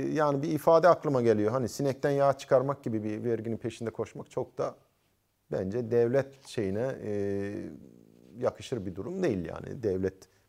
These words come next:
bütünlüğüne yakışır bir durum değil. Evet, e, gelirden vergi alma ilkesi yoktur. Yine istihsalden ve ticaret mallarından,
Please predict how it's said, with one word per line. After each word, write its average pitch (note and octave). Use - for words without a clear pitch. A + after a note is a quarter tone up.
bütünlüğüne F#2
yakışır G2+
bir F#2+
durum -
değil. E2+
Evet, D#3+
e, C#3
gelirden F#3+
vergi F3+
alma D#3+
ilkesi D3
yoktur. F3
Yine E3
istihsalden F#3
ve F3+
ticaret E3+
mallarından, C3